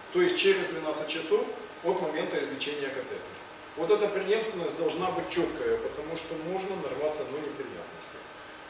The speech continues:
Поэтому, пожалуйста, ведь врач-гинеколог, который потом назначит эти низкомолекулярные гепарины и будет продолжать их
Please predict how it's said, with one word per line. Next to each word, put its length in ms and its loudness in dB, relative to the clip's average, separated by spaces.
Поэтому, 460 6
пожалуйста, 600 8
ведь 140 0
врач-гинеколог, 760 6
который 340 4
потом 380 2
назначит 380 2
эти 120 -2
низкомолекулярные 880 2
гепарины 420 2
и 120 2
будет 360 0
продолжать 480 4
их 80 2